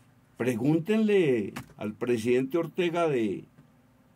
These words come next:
Nicaragua, pregúntenle a Nicolás Maduro de Venezuela,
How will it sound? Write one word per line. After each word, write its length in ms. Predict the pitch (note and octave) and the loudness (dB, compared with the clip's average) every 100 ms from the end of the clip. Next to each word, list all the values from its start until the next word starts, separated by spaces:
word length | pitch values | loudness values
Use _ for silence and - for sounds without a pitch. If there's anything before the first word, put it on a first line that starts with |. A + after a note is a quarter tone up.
| _ _ _ _ _ _ _ _ _ _ _ _ - G2 | _ _ _ _ _ _ _ _ _ _ _ _ -10 -4
Nicaragua, 760 | A2 A2 A#2+ F#3 A3+ A3+ C3 | -2 0 2 2 2 0 0
pregúntenle 840 | - B2 B2+ D#3+ D#3+ G3 F#3 F3 C#3 | 0 0 0 -2 0 0 0 0 -2
a 60 | |
Nicolás 580 | B2+ D#3 B2+ B2+ C#3 D3+ | 0 -2 0 0 0 0
Maduro 600 | E3 E3+ G3 G#3 F#3+ E3+ - - - | 2 2 2 4 2 2 -6 -20 -4
de 140 | B2+ C#3 | 0 2
Venezuela, 720 | C#3 C3+ C3 D3 G#3+ D#4+ | 2 2 2 0 -2 -4